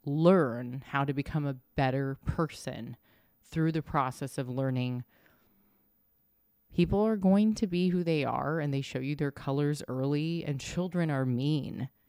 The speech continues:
When you get older as an adult, you can talk to your inner child and keep track of her and say to her, "Candace, you're forty. You've accomplished a lot in your life.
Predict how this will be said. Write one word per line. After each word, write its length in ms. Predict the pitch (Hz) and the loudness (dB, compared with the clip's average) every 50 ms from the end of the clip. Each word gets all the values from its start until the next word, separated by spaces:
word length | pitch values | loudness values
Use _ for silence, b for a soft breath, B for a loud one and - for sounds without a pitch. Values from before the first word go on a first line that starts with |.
| b b - | b b -4
When 120 | 151 156 | -2 0
you 100 | 165 156 | 0 2
get 140 | 147 160 - | 2 2 2
older 360 | - 165 175 185 185 180 170 | 2 2 2 4 4 4 2
as 140 | 160 151 160 | 2 0 0
an 100 | 151 143 | -4 -4
adult, 360 | 135 131 139 127 127 127 - | -4 -4 -4 -4 -4 -6 -8
you 80 | 127 127 | -14 -14
can 260 | - 131 127 123 120 _ - | -12 -12 -12 -12 -14 _ -18
talk 400 | - - - 156 131 - _ - | -16 -10 -8 -8 -8 -10 _ -20
to 140 | - - 165 | -12 -8 -8
your 140 | 160 151 | -6 -6
inner 220 | 143 170 180 185 185 | -6 -6 -8 -8 -8
child 640 | - - - 180 180 185 185 185 190 196 190 - - - _ _ | -10 -10 -12 -12 -10 -10 -10 -10 -10 -12 -14 -16 -20 -20 _ _
and 340 | - 147 143 143 143 143 139 _ _ - | -16 -14 -14 -12 -14 -16 -18 _ _ -20
keep 240 | - - 190 - - | -14 -14 -14 -14 -12
track 300 | - - 120 139 - - | -12 -10 -10 -10 -6 -8
of 140 | 160 151 | -8 -8
her 400 | - - 175 175 185 208 220 214 _ b b b b b b b b b b b b b b b - | -6 -6 -4 -4 -4 -6 -8 -10 _ b b b b b b b b b b b b b b b -8
and 180 | 151 151 147 | -8 -8 -8
say 260 | 143 - - 147 147 139 | -8 -8 -8 -6 -6 -6
to 100 | 156 156 | -8 -8
her, 420 | 147 160 151 147 143 139 139 143 135 _ _ _ _ _ _ _ _ _ _ _ _ _ _ _ - | -8 -6 -6 -6 -6 -6 -8 -10 -12 _ _ _ _ _ _ _ _ _ _ _ _ _ _ _ -14
"Candace, 540 | - - 156 160 156 139 127 143 - - - | -8 -4 -4 -2 -2 -4 -6 -8 -12 -12 -10
you're 340 | 160 139 135 131 135 135 135 | -6 -6 -6 -6 -6 -8 -10
forty. 680 | 135 - - 151 143 135 131 147 175 196 214 226 233 - | -10 -8 -6 -6 -6 -6 -6 -8 -8 -8 -8 -8 -10 -8
You've 240 | - 156 156 151 147 | -6 -4 -4 -4 -6
accomplished 680 | 156 - - - - 143 143 143 - 170 - - - - | -8 -14 -16 -16 -12 -12 -12 -10 -10 -12 -12 -10 -8 -8
a 60 | 156 | -8
lot 380 | 131 123 127 127 135 135 - | -6 -6 -6 -6 -6 -6 -8
in 80 | 156 160 | -8 -8
your 160 | 160 165 165 | -6 -8 -8
life. 580 | 160 160 160 165 180 190 190 - - - - | -8 -8 -8 -8 -8 -10 -10 -12 -14 -20 -20